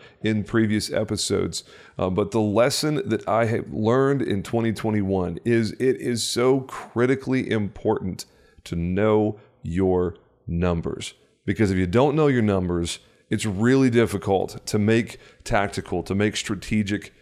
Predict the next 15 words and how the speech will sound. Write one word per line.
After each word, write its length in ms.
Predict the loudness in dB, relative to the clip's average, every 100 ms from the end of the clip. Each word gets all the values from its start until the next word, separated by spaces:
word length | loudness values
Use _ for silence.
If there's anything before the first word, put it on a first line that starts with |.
| _ -8
decisions, 580 | -4 0 0 0 -6 -6
to 120 | -2
know 520 | 0 2 4 2 0 -8 -20 -20 -10
where 280 | 0 4 4
you 160 | 4 2
should 220 | 0 0
be 140 | -2
spending 640 | -2 -2 0 2 0 0 -4
your 220 | -4 -2
money, 420 | 2 2 0 -2 -8 -4
who 280 | 2 4
you 180 | 4 2
should 320 | 2 -2 -2
be 160 | 0 -2
hiring 600 | 0 0 2 2 0